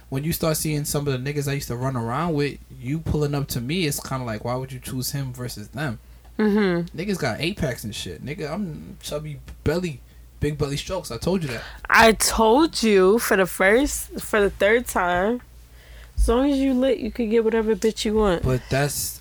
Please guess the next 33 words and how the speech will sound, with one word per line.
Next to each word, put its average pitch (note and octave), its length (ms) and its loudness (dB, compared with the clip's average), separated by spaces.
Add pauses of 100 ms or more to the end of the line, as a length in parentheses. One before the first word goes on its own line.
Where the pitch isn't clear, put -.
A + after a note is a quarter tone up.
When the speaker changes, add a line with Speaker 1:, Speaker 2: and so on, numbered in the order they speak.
Speaker 1:
unimpressive. C3 960 -6
I C3 100 -2
don't G#3 80 6
Speaker 2:
You C4 120 8
know C#4 180 10
Speaker 1:
know. A#3 60 6
Speaker 2:
why A#3+ 260 10
though, E3+ 300 4
right? G#3 360 4
Speaker 1:
Of - 140 -8
course, D#3 500 0
because F3 340 -2
women G3 480 0 (800)
want F3 480 0
to E3+ 400 2 (200)
be F3 220 0
better F3 360 2
than D#3+ 300 -2
other E3 300 2
women. C3 640 0
Speaker 2:
No, G#3 400 6
it's - 240 2
fascinating A3+ 840 6
when G3 140 6
a F#3+ 60 6
human G#3 400 4
being G3 320 4
can G3 200 2
obtain G3 540 2
something G#3+ 520 4
and F#3+ 300 4
maintain F3+ 540 2
it. D#3+ 220 0